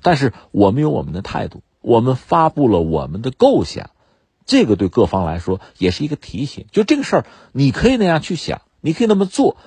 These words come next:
你可以打下去，但是我给你提供另一个想法，你考虑考虑，这是不是更好？而且正所谓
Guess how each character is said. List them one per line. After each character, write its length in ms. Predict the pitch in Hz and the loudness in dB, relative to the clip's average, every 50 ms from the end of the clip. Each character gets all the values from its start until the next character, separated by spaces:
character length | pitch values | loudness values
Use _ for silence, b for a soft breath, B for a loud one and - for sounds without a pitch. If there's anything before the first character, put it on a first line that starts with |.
| b | b
你 100 | b - | b -6
可 100 | 202 - | -4 -4
以 80 | 254 247 - | -4 -6 -4
打 220 | _ - - - - | _ -6 -6 -4 -8
下 220 | - - 180 151 | -2 0 0 0
去， 240 | 123 - - - - b b b b b | 0 -4 -8 -10 -12 b b b b b
但 140 | - 202 175 | 0 2 2
是 180 | 170 156 b b b b b | 2 -2 b b b b b
我 180 | - 95 98 | -2 0 0
给 120 | 92 - 165 | 0 0 -2
你 100 | 165 120 | -2 -2
提 220 | 85 - - 123 | -6 -6 -8 -6
供 160 | 123 147 147 | -4 -4 -4
另 100 | 147 135 | -2 -4
一 80 | 101 80 | -6 -6
个 80 | 73 78 | -6 -8
想 240 | - - - 69 | -10 -10 -12 -14
法， 160 | 65 - - _ _ _ _ _ _ _ _ _ _ | -16 -18 -20 _ _ _ _ _ _ _ _ _ _
你 140 | _ 175 190 | _ 0 0
考 240 | - - - 76 71 | 0 0 -2 0 2
虑 100 | - 135 | 2 0
考 220 | 123 - - 60 | 0 -2 -6 -6
虑， 160 | 67 69 69 B B B B | -6 -6 -8 B B B B
这 120 | - 165 | 0 0
是 140 | 151 - 165 | 2 2 -2
不 80 | 160 | -4
是 80 | - - | -4 -6
更 160 | - 180 143 | -6 -6 -8
好？ 220 | - - - - _ _ _ _ _ _ _ _ _ _ | -8 -12 -16 -20 _ _ _ _ _ _ _ _ _ _
而 120 | - 170 208 | 2 2 2
且 140 | 170 113 | 2 0
正 160 | - - 175 127 | 0 0 0 0
所 160 | 101 82 73 | 2 -2 -2
谓 160 | 76 87 90 | 0 -2 -4